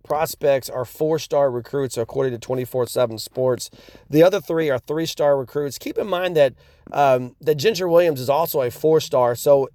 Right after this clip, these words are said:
if and when he does sign, that's gonna be twelve four-star recruits. There's a name out there,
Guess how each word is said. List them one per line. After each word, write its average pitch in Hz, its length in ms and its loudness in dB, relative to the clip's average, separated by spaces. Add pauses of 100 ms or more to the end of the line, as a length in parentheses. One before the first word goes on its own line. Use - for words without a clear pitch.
if 220 240 4
and 165 180 -8
when 156 200 0
he 165 140 -6
does 139 300 -2
sign, 120 500 -4 (340)
that's 160 240 0
gonna 185 120 -2
be 151 120 -6
twelve 139 600 2 (120)
four-star 143 560 0
recruits. 123 560 -4 (280)
There's 175 200 2
a 185 80 2
name 233 320 0
out 220 240 -2
there, 127 280 0